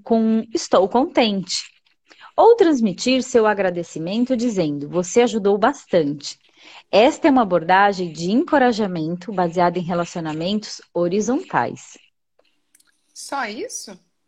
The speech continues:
Speaker 1: Sim. O mais importante é não julgar outras pessoas. Julgamento, gente,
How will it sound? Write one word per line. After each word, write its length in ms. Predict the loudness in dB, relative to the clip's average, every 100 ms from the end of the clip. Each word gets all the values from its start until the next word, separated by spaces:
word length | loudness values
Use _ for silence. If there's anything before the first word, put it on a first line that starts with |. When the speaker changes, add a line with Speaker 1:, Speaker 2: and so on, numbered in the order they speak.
| _ _ -20 _
Speaker 1:
Sim. 440 | -20 -6 -2 -2 -4 _ _ _ _ _ _ -20 -6
O 80 | 0
mais 300 | 2 2 2
importante 680 | 2 2 2 0 0 -2 -6
é 120 | -4
não 360 | 0 2 4 2
julgar 540 | 2 0 4 4 4
outras 360 | 0 -2 -6 -6
pessoas. 720 | -8 -8 -6 -8 -8 -14 -20 -20 _ -20 -20 -12
Julgamento, 920 | -2 4 4 6 4 2 -2 -4 -4
gente, 520 | -6 -6 -6 -10 -14